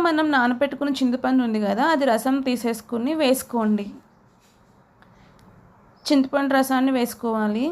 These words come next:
చింతపండు రసం వేసుకున్న తర్వాత ఒక వన్ గ్లాస్ వాటర్ అయితే వేసుకోండి. వన్ గ్లాస్ వాటర్ వేసుకున్న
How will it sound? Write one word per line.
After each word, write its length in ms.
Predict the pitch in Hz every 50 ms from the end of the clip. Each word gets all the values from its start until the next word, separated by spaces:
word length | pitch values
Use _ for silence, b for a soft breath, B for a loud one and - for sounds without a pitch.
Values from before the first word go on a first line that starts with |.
| 427 - - - - - -
చింతపండు 540 | 269 262 247 269 269 277 294 285 285 277
రసం 220 | 277 277 277 277 277 269
వేసుకున్న 380 | 233 233 233 - - 254 254 254 247 247
తర్వాత 500 | 226 214 214 214 214 214 214 214 220 233 285 359 440 494 B B B B B B B B - 269
ఒక 120 | 269 277 285 262
వన్ 160 | 262 247 254 262 254 247
గ్లాస్ 300 | 254 262 302 381 370 - 311 285
వాటర్ 300 | 254 240 240 233 262 254
అయితే 160 | 240 240 269 302 302
వేసుకోండి. 680 | 294 247 254 254 - - 254 240 220 220 220 214 214 214 - - - - - - _ _ _ _ _ _ _ _ _ _ _ _ _ _ _ _ _ _ _ _ _ _ - b b b b b b b b b b b b b b b b b - _ _ _ - - _ - - - - - _ - -
వన్ 160 | 254 277 277 277
గ్లాస్ 260 | 254 262 262 302 302 - 311
వాటర్ 260 | 269 247 247 247 254 254
వేసుకున్న 320 | 262 262 - - 269 262